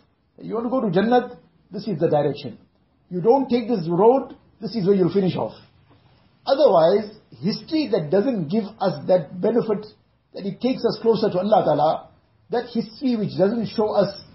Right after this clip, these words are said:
how to keep ourselves in the right line in our worldly life, then that history is not worth anything. That history which is just for the sake of knowing, as my Ustad Hazrat Maulana Abdul Hamid Sahib Dawan Barakatuhum says that what is the benefit of knowing, knowing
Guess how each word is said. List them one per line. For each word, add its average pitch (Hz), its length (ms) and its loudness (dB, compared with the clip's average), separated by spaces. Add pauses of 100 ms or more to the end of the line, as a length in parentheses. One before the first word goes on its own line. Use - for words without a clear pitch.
(280)
how - 440 0
to 202 120 -8
keep 240 300 -6
ourselves 196 540 2
in 175 80 -6
the 165 80 0
right 170 200 2
line 175 260 4
in 151 240 -6 (680)
our 160 180 0
worldly 202 320 2
life, 175 300 6 (520)
then 185 120 -12
that 233 120 -2
history 214 340 -4
is 190 60 -2
not 190 140 0
worth 165 160 2
anything. 143 400 -4 (640)
That 214 120 -4
history 226 380 -4
which 220 140 -8
is 156 180 -4
just - 240 -4
for 190 80 -8
the 165 80 -6
sake 208 220 -6
of 165 160 2 (160)
knowing, 190 380 0 (380)
as 180 160 -2
my 185 100 0
Ustad 185 300 2
Hazrat 175 220 0
Maulana 175 220 0
Abdul 156 140 -2
Hamid 180 220 -2
Sahib 165 200 0
Dawan 165 180 0
Barakatuhum 175 600 0 (400)
says 196 180 0
that 180 100 -2
what 208 160 0
is 214 160 0
the 170 80 0
benefit 202 380 0
of 160 120 0
knowing, 190 300 0 (160)
knowing 208 460 2